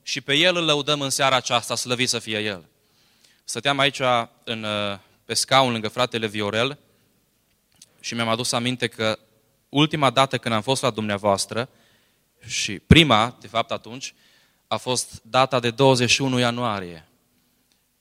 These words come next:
Astăzi, ce dată este? Douăzeci și unu decembrie. Și aici e interesant. Așa a rânduit Dumnezeu. Să începem anul împreună și să încheiem anul împreună.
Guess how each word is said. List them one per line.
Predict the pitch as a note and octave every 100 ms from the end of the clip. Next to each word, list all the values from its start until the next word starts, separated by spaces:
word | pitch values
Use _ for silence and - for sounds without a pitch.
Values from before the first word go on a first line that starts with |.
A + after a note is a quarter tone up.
| -
Astăzi, | - A#2 A#2+ B2+ B2 -
ce | -
dată | G#2 F#2+ G2
este? | F2+ - F2 _ _ _ _ _ _ _ _ _ _ _ _ _ -
Douăzeci | A2+ A2 G#2+
și | B2
unu | A2+
decembrie. | G#2+ - G#2 G2 F2+ E2
Și | -
aici | A2
e | A#2
interesant. | G#2+ G#2+ G2+ G2 E2+ - _ _ _ _ _
Așa | - A#2 D#3
a |
rânduit | D#3 D3 D3+ C#3
Dumnezeu. | C3 B2 A2+ B2 G#2 E2+ _ _ _ _
Să | - A2
începem | C#3+ C#3+ C#3+
anul | C#3 D3 C#3+
împreună | C3 B2 A#2 C3+ D3+ E3 D#3 _ _ _ _ _ _ _ _
și | -
să | A2 A2
încheiem | G#2 A#2 A2+
anul | G#2 G2+ F#2+
împreună. | F#2 G2 F#2+ F#2 D#2